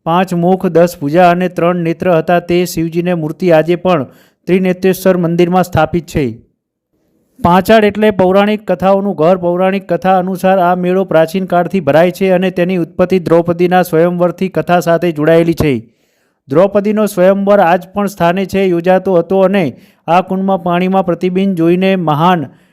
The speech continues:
તીરંદાજ અર્જુને માછલીની આંખ વીંધવાનું મુશ્કેલ કાર્ય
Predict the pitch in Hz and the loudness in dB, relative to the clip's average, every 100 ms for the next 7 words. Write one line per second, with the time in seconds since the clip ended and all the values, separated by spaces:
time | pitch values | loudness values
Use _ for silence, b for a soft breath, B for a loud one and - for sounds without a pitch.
0 | b b 139 160 190 180 185 185 175 - | b b -2 0 0 2 2 2 -6 -6
1 | 156 160 185 190 190 165 160 175 185 190 | -6 -4 -4 -2 -2 -2 -2 -2 -2 0
2 | 170 175 170 147 151 175 185 160 156 190 | 0 0 -2 -2 0 0 -2 -4 -4 -2
3 | 180 175 170 180 185 | 0 2 2 2 2